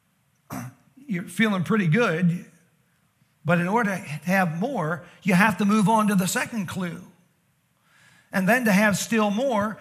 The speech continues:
you've got to go on to the third clue, and you may be in a scavenger hunt that has ten, fifteen, or twenty clues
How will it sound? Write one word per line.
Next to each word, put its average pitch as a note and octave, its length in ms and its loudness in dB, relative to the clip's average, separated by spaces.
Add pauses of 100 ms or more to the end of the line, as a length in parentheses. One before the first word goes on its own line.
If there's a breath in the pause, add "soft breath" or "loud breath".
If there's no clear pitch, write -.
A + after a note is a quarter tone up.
you've G#3 180 2
got A3 180 4
to G#3+ 100 2
go G#3+ 140 2
on A3 200 4
to G3 80 0
the F3+ 100 2
third A#3+ 360 -4
clue, F3 240 -4
and A3 100 -2
you C4+ 140 -2
may A#3+ 180 0
be G3+ 220 2
in F#3+ 100 0
a F3+ 80 -2
scavenger A3 540 -2
hunt F#3 240 -2
that F#3+ 80 -6
has E3+ 240 -2 (440 loud breath)
ten, A3+ 380 2
fifteen, A3 460 -2
or G#3 80 -2
twenty A3 340 -2
clues G#3+ 960 -8